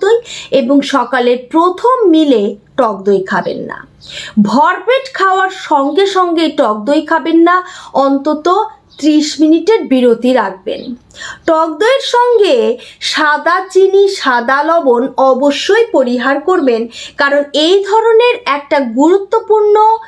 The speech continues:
পুষ্টি গুণসম্পন্ন খাবারের সঙ্গে বিষ খাওয়া কখনোই উচিত নয়। যাই হোক, এর পরবর্তী যে খাবারের কথাটি বলবো সেটাই হলো ক্যালসিয়াম। হ্যাঁ, ঠিকই শুনছেন।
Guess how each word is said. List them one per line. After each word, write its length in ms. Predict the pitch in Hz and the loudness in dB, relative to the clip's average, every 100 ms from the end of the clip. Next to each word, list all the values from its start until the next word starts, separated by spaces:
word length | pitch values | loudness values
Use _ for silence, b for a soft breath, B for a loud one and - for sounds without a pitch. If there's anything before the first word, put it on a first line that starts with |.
| B B B _ | B B B _
পুষ্টি 600 | 370 392 392 - - 427 453 480 - _ - 220 | 2 2 0 -6 0 4 4 2 -4 _ -4 0
গুণসম্পন্ন 760 | 311 294 - 311 277 294 285 277 285 | 2 0 0 0 0 2 2 0 0
খাবারের 400 | 254 226 294 392 - | -4 -2 -2 -2 0
সঙ্গে 340 | 403 330 262 214 202 208 | 0 2 2 0 -2 0
বিষ 320 | 302 370 392 - - | 2 2 0 -6 -2
খাওয়া 260 | 285 233 208 - | 0 0 -4 -2
কখনোই 500 | 220 220 240 285 415 415 | -2 0 0 2 4 2
উচিত 260 | 359 240 220 - | 2 0 -2 -2
নয়। 220 | - - - - - - B - 208 | -2 -4 -8 -16 -20 -20 B -2 0
যাই 200 | 240 208 | 2 0
হোক, 180 | 226 403 - - B B B - | -2 -4 -8 -20 B B B -4
এর 100 | 359 359 330 | -4 -2 0
পরবর্তী 640 | 320 403 554 571 587 - 466 | 2 2 0 0 0 0 0
যে 60 | 359 359 | 0 -2
খাবারের 360 | 302 285 277 277 269 | -2 0 0 0 -2
কথাটি 360 | 226 247 233 247 320 | -2 -2 -2 0 2
বলবো 280 | 359 294 320 359 - | 2 2 2 0 -2
সেটাই 460 | 269 262 330 359 415 392 | 0 0 0 -2 -2 0
হলো 260 | 427 381 226 247 330 _ _ - | 2 2 2 -2 -6 _ _ -4
ক্যালসিয়াম। 560 | 233 208 202 220 - - 226 - _ - - | -2 -2 -6 -8 -8 -12 -18 -20 _ -20 -6
হ্যাঁ, 180 | - - - | -6 -6 -2
ঠিকই 300 | 370 370 320 294 | 0 2 0 0
শুনছেন। 420 | 196 - - - | -2 -2 -8 -10